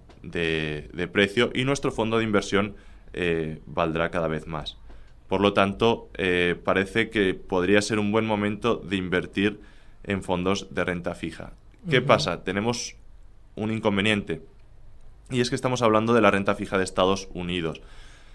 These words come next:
Speaker 1: Al estar hablando de la renta fija de Estados Unidos, evidentemente esta está denominada en dólares,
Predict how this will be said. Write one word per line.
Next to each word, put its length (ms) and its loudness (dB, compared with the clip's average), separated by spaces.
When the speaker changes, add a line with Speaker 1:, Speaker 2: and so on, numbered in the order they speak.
Speaker 1:
Al 380 4
estar 240 6
hablando 260 6
de 40 6
la 100 8
renta 220 2
fija 200 -4
de 60 6
Estados 260 0
Unidos, 400 0
evidentemente 600 -2
esta 180 -4
está 280 2
denominada 720 2
en 240 -4
dólares, 600 0